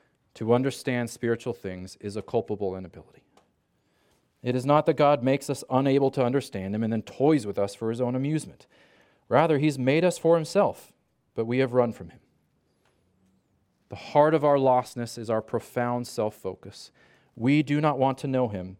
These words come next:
if knowing him is on his terms. We are happy to have a God we can more or less manipulate. We do not want a God to whom we admit that we are rebels in heart and mind, that we do not deserve his favor,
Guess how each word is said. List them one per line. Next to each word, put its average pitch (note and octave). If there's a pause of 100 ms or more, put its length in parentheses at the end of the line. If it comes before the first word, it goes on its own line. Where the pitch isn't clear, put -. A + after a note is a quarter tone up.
(460)
if G#2+
knowing A#2
him A2+
is G#2+
on G2+
his G2
terms. - (1040)
We C3+
are F3
happy D#3+
to D#3+
have D#3+
a D3+
God D3
we C#3+
can C#3+
more C#3
or C3+
less C3
manipulate. G2+ (1000)
We A2
do B2+
not C3
want A#2
a A2
God G#2
to A2
whom G#2
we G#2
admit G2
that G2+
we G#2
are G2+
rebels A2
in A2
heart G2+
and G2
mind, F2+ (1160)
that F#2+
we A#2
do B2+
not C3+
deserve A#2
his A#2
favor, E2+